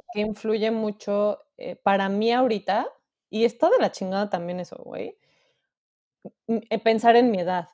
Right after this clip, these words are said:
O sea, como que yo todo el tiempo estoy haciendo cuentas, a ver, si me embarazo en dos años voy a tener treinta y siete, treinta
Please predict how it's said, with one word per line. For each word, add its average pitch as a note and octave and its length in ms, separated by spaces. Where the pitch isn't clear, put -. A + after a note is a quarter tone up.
O G3+ 80
sea, G#3+ 140
como A3 220
que A3+ 120
yo A3+ 120
todo B3+ 120
el G#3+ 80
tiempo G#3 220
estoy G#3 180
haciendo F#3+ 320
cuentas, F#3 320
a F3 60
ver, E3+ 220
si F#3 140
me F#3+ 100
embarazo G3+ 440
en A#3 100
dos G3 200
años F3+ 300
voy F3+ 120
a F3+ 120
tener E3+ 440
treinta F3+ 300
y E3 40
siete, - 440
treinta F3+ 220